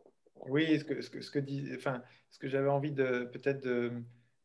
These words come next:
d'ajouter par rapport à, à, à ce que dit Sophie, c'est qu'effectivement, euh, on a les trente personnes qui sont là sur un lieu, euh, qui sont toutes de bonne volonté,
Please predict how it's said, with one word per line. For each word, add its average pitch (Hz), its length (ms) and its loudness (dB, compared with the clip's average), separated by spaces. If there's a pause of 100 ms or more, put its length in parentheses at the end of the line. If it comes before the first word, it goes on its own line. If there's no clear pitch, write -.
(220)
d'ajouter 131 580 -2
par 139 160 0
rapport 127 340 -2
à, 120 140 2
à, 120 360 0
à 123 40 0
ce 120 80 -6
que - 80 -4
dit 127 160 -8
Sophie, 131 380 -6
c'est 131 180 -2
qu'effectivement, 139 800 -2
euh, 123 160 2 (480)
on 131 180 -2
a 143 80 10
les 139 140 6
trente 143 280 -2
personnes 156 600 4
qui 139 100 -8
sont 135 240 -2
là 147 260 8
sur 135 280 -2
un 131 80 0
lieu, 160 560 2 (340)
euh, 120 120 2
qui 131 140 -6
sont 139 160 -2
toutes 156 220 -4
de 147 100 6
bonne 151 240 4
volonté, 147 720 4